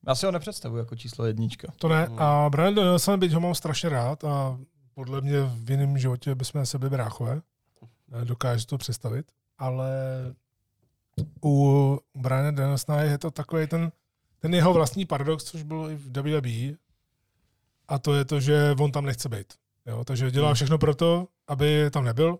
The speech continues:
Speaker 2: Jo, vem si B C C. Já si vzpomínám, když byl v W W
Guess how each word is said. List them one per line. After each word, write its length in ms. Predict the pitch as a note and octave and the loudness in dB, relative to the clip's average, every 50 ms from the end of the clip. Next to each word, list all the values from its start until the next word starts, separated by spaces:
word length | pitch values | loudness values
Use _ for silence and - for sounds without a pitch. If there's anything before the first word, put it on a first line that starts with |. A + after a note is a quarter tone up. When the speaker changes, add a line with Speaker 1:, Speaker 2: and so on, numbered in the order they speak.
| _ | _
Speaker 2:
Jo, 160 | - C3 B2+ C3 | -10 -6 -4 -4
vem 120 | C3+ C3 | -4 -4
si 100 | - B2 | -6 -4
B 140 | A2 C3+ C#3 | -4 -2 -2
C 160 | - F3 E3 | 0 0 -2
C. 320 | - - D#3 D3 D3 D3+ - _ _ _ _ _ _ _ _ _ _ _ _ | 0 0 0 0 -2 -2 -6 _ _ _ _ _ _ _ _ _ _ _ _
Já 80 | - D3 | -4 -2
si 120 | - G#3+ | 0 0
vzpomínám, 460 | - - - F3 F3 F3 F3+ F#3 F#3 | 0 0 0 0 2 4 4 4 4
když 120 | F#3 F3 E3+ | 4 2 2
byl 140 | E3 F#3 D#3+ | 2 2 2
v 40 | |
W 240 | C3+ C3 B2 C#3+ D3+ | 2 0 2 2 2
W 40 | C#3+ | 2